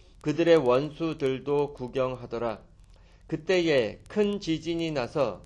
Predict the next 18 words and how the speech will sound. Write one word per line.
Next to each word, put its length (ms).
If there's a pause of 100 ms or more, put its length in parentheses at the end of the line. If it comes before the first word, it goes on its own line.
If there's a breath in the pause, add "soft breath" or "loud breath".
(280 soft breath)
성 360
십 280
분의 360
일 100
이 80
무너지고, 880 (260 loud breath)
지진에 540
죽은 340
사람이 640
칠천이라. 920 (400 soft breath)
그 100
남은 460
자들이 480
두려워하여 920 (260 loud breath)
영광을 800 (140)
하늘의 480
하나님께 920
돌리더라. 640